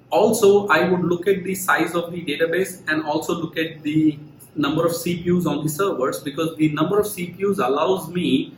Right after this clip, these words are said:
to increase the number of channels in the R man block. So for example, if the database size is pretty big and then I just want to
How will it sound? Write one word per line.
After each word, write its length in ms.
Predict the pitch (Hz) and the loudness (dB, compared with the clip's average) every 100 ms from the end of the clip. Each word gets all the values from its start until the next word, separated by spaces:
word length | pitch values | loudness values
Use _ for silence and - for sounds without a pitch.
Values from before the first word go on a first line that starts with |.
| - - - | -20 -20 0
to 320 | 160 156 156 | 6 6 6
increase 440 | 151 151 - 202 180 | 2 2 2 0 4
the 100 | 180 | 2
number 240 | 165 165 | 4 0
of 180 | - - | -2 -4
channels 480 | - 143 160 170 156 | -2 0 0 -2 -8
in 200 | 143 147 | -8 -4
the 80 | 131 | 0
R 180 | 127 | 0
man 160 | 131 131 | 0 -2
block. 340 | 123 117 113 | -4 -6 -8
So 260 | - 135 131 | -6 -4 -4
for 320 | - - 147 | -6 0 2
example, 520 | 143 147 143 156 147 | 2 0 0 0 -2
if 180 | 143 135 | -2 -2
the 160 | 135 131 | -2 0
database 340 | 135 139 143 | 0 0 -4
size 280 | - 139 139 | -4 -4 -2
is 160 | 143 - | -4 -4
pretty 340 | 147 143 139 | -8 -6 -4
big 380 | 143 131 - - - - _ 131 | -2 -2 -4 -12 -20 -20 _ -2
and 200 | 131 135 | 2 4
then 600 | 135 135 135 135 - - - | 4 4 4 0 -6 -8 0
I 200 | 131 135 | 0 0
just 240 | 156 - | -4 -6
want 220 | 143 139 | -4 -2
to 460 | 143 143 135 131 | 0 0 0 -2